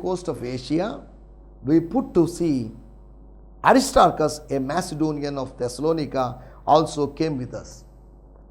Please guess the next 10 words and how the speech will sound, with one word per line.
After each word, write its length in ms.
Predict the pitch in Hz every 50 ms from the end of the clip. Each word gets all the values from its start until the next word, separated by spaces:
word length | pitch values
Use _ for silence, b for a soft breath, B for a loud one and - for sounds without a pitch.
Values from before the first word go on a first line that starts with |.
| - - - - - - - - - - - - - - - - - - b b b b b b b - - - - - - - - - - - -
వీళ్ళందరూ 440 | 135 151 151 156 156 170 180 202 196 185 175 170
రెండు 140 | 170 170 170 175
సంవత్సరాలుగా, 580 | 170 165 170 165 185 190 180 180 170 170 175 240 - - - - - - - - - - - - - - - - - - - - - - - - - - 135
అనగా 220 | 156 165 165 - - - - 156
పౌలు 260 | 156 170 190 208 208 196 175
రెండు 160 | 175 175 175 170 175
సంవత్సరాలుగా, 640 | 175 180 175 175 180 180 175 175 175 175 175 175 175 170
రెండున్నర 340 | 165 170 170 170 170 170 165 165 160
సంవత్సరాలుగా 480 | 165 165 160 160 165 165 165 156 156 147 - 139
ఖైదీగా 380 | 143 151 147 156 151 143 139